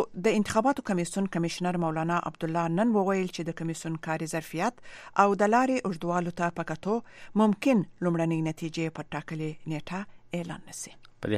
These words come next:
Speaker 2: هکله راپور لږ وروسته په همدې خپرونه کې اورئ. د زابل د اټغر ولسوالۍ امنیه قومندان څارمان حیدر علي حیدري د ولسوالۍ په مرکز د طالبانو په برید کې وژل شوی.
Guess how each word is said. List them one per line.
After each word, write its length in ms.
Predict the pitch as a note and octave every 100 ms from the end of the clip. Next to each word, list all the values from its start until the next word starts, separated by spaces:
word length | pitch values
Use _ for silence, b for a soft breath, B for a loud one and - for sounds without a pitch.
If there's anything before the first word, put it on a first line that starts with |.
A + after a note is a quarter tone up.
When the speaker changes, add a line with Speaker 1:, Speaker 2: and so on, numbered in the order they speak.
| F#2+
Speaker 2:
هکله 240 | G2+ G2+ F#2+
راپور 380 | F2+ G2+ F#2+ F#2
لږ 100 | G2 G#2+
وروسته 340 | A#2 - A#2
په 120 | -
همدې 180 | G2+ F#2+ -
خپرونه 340 | F2 E2+ E2+
کې 120 | - E2+
اورئ. 200 | E2+ - - B B B B B B B B G#2
د 120 | A#2 C3 B2+
زابل 320 | C#3+ D3+ E3 D3+
د 100 | D3
اټغر 280 | B2 G#2+ C#3 B2+
ولسوالۍ 500 | A2+ - G#2+ A#2 B2+
امنیه 200 | G#2+ A#2 C3 G2+
قومندان 420 | G#2 G2+ A2+ B2+ -
څارمان 420 | G#2+ G#2 A#2+ A2
حیدر 280 | G2+ G#2 G2+ G2
علي 180 | A2 A#2+ A2 G2+
حیدري 340 | G2+ G2+ A#2+ A#2+
د 100 | A2
ولسوالۍ 560 | G#2 G2+ - G2 G#2+ A2+ -
په 140 | G#2
مرکز 400 | G2 F#2+ A2+ A2+ G#2+
د 60 | G2
طالبانو 400 | F#2+ F#2+ G#2 G2+
په 60 | G2+ F#2
برید 160 | F#2
کې 100 | - F2
وژل 200 | E2+ F2
شوی. 180 | F2+